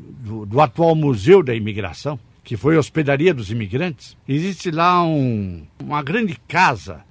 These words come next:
que recolhe homens de rua. É, é um, é um, é um, é um estabelecimento curiosíssimo e pouco conhecido, porque é mantido pela Arquidiocese de São Paulo e pelo, pelo governo italiano.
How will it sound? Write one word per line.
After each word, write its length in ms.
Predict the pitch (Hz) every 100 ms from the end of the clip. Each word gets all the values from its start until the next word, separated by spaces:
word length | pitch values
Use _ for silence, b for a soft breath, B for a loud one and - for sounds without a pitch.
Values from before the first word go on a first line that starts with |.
| b b b b b
que 100 | -
recolhe 600 | 131 147 139 156 160 156 -
homens 340 | 202 220 151
de 100 | 104
rua. 380 | 107 82 82 64 -
É, 260 | 139 135 143
é 220 | 139 143
um, 300 | 156 156 151
é 240 | 131 127
um, 20 |
é 320 | 131 123 123 123
um, 420 | 123 110 107 101 - -
é 40 | -
um 420 | 127 120 110 101
estabelecimento 720 | 98 131 135 127 165 151 135 110
curiosíssimo 600 | 170 165 160 131 214 -
e 120 | 196
pouco 240 | 147 240 247
conhecido, 480 | 247 214 - 101 80 _ _ -
porque 560 | 135 120 147 147 131
é 60 | 135
mantido 440 | 160 160 131 156
pela 260 | 139 151 131
Arquidiocese 640 | 120 143 135 117 - 185
de 100 | 156
São 220 | 120 139
Paulo 360 | 110 151 180 185
e 120 | 160
pelo, 680 | 123 165 156 147 139 127 120
pelo 180 | - 165
governo 640 | 147 165 131 190 226 170
italiano. 600 | 165 127 147 113 101 82